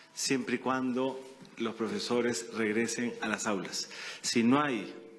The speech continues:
eh, esa intención de conversar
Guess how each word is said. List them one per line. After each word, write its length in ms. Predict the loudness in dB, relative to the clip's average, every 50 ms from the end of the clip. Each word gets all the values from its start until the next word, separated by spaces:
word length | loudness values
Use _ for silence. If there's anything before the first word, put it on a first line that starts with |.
| -20 -20 -20 -20 -20 -20 -20 -20 -20 -20 -20 -20 -16 -6 -2
eh, 460 | 0 2 2 4 4 2 2 0 0 0
esa 400 | 0 0 2 2 2 2 2 2
intención 840 | 4 4 4 4 4 4 4 4 4 2 2 2 2 2 0 -2 -6 -10 -16 -20 -20 -20 -20 -20 -20 -20 -18 -18 -18 -18 -18 -20 -12 -4
de 460 | 0 2 2 2 2 0 -2 -4 -2
conversar 540 | 0 0 2 2 0 0 0 -2 -2 -2 -2